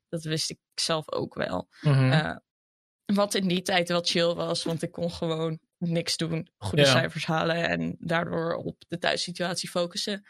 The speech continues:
Speaker 2: Ja.
Speaker 1: Ehm, nou, toen wilde ik toch wel, eh, to-, daar vond ik dus ook mijn passie voor wiskunde destijds.
Speaker 2: Mhm.
Speaker 1: Eh, toen wilde ik wiskundedocent gaan worden. Maar ja, wat heb je daarvoor nodig?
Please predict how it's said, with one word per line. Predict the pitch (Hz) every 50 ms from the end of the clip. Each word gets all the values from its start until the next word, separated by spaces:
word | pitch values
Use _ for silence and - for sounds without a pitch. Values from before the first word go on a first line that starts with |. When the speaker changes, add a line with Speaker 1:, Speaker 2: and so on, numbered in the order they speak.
| - - -
Speaker 2:
Ja. | 147 143 139 131 127 139 - _
Speaker 1:
Ehm, | - 190 190 180 180 180 175 175 170 175 175 180 202 - _
nou, | 240 214 185 170 170 - - -
toen | - 226 214 208 - _
wilde | - 190 196 202 208 202 202
ik | 190 - -
toch | 277 254 - -
wel, | 208 214 220 202 185 175 170 165 160 - _ _ _ _ _ _ _ _
eh, | - 175 170 170 170 170 170 165 165 165
to-, | 165 165 - 226 208
daar | 202 214 208 202
vond | - 220 208 -
ik | 196 185
dus | - 185 -
ook | - 196 202 196 190 -
mijn | 185 170 160 -
passie | - 160 170 - 208 208 185
voor | - 226 220
wiskunde | 202 208 214 - - 247 233 233 226 233 233 247 277 285 294 -
destijds. | 202 214 220 - - 127 104 - 131 131 160 175 -
Speaker 2:
Mhm. | - - _ _ _ _ _ 185 185
Speaker 1:
Eh, | 180 175 175 175 175
toen | - 190 185
wilde | 185 185 180
ik | 175
wiskundedocent | 175 185 208 - - - 180 180 170 170 170 - - 165 160
gaan | - - 175 165
worden. | 160 160 160 165 185 214 240 - - - _ _ _
Maar | 160 175 196
ja, | 214 196 180 185 -
wat | - 180 -
heb | 190 -
je | 202
daarvoor | 190 180 175 170 170 196
nodig? | 208 180 165 170 180 -